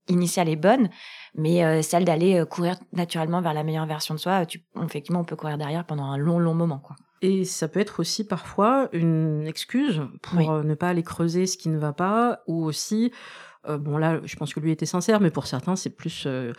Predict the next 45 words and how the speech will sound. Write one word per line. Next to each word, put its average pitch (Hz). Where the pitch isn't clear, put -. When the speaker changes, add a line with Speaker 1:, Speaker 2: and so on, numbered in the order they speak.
Speaker 2:
une 165
jolie 196
façon 180
de 151
dire, 180
Speaker 1:
Bien 190
sûr. « 151
Speaker 2:
Bah, 143
je 139
suis -
en 147
mode 160
chasse, -
euh, 143
j'aime 143
bien, 170
euh, 143
accumuler, 170
je 170
suis -
dans 147
cette 190
phase-là 165
et 143
je -
préfère 175
plutôt 175
dire 160
non, 151
mais 147
j'attendais 143
d'être 143
stable 160
en 139
fait, -
c'est -
pour -
ça. » -
Non, 180
enfin, 156
juste 165
assumer 165
votre 156
vérité 156
et 135